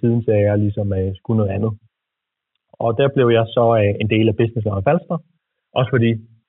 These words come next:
jeg bor hernede og snakker med de folk, der ligesom har, var en del af, af organisationen, har selv brugt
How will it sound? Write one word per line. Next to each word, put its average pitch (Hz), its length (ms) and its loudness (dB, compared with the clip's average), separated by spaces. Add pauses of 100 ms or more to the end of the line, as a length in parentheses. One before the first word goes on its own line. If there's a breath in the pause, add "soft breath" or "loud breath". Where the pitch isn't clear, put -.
(120)
jeg 104 100 -2
bor 147 180 4
hernede 131 320 4 (260)
og - 120 -20
snakker 120 260 -2
med 120 140 0
de 131 200 0
folk, 123 280 0
der 120 60 0
ligesom 117 320 0 (720)
har, 113 400 -2
var 113 100 2
en 131 120 0
del 127 220 2
af, 110 220 2
af 110 140 0
organisationen, 107 460 0
har 113 80 -4
selv 135 180 0
brugt 120 300 0